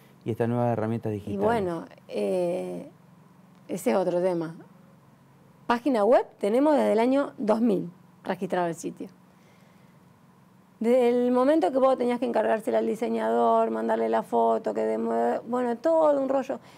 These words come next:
Speaker 2: Y siempre tuvimos la página web ahí, ahí, como contacto. De hecho, nos consultaban mucho a través de la página. Eh, hace, bueno, gracias a mi amigo el contador Arese,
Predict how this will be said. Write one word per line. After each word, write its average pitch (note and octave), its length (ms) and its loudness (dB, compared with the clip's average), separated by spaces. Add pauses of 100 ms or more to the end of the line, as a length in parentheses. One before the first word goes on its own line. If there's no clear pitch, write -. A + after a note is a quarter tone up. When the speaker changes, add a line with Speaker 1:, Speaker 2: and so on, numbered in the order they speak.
(120)
Speaker 2:
Y C#4+ 100 -2
siempre F#4+ 260 2
tuvimos D#4 200 2
la D4+ 100 2
página D4 320 0
web D4+ 200 2
ahí, C#4 260 2 (220)
ahí, C4 260 2 (180)
como A3 280 -2
contacto. G#3 560 -2 (540)
De G#3+ 160 0
hecho, B3 200 0
nos C#4 120 -2
consultaban A#3 500 0
mucho A#3 220 0
a - 20 -6
través G#3+ 240 2
de A3 60 2
la G3+ 100 2
página. G3 400 -2 (1120)
Eh, G3 920 0 (1080)
hace, A3 880 2
bueno, C4+ 220 0
gracias B3 340 -2 (840)
a G#3 100 -2
mi G#3+ 100 4
amigo B3 360 4
el A3 100 0
contador A3+ 380 2
Arese, C#4 420 2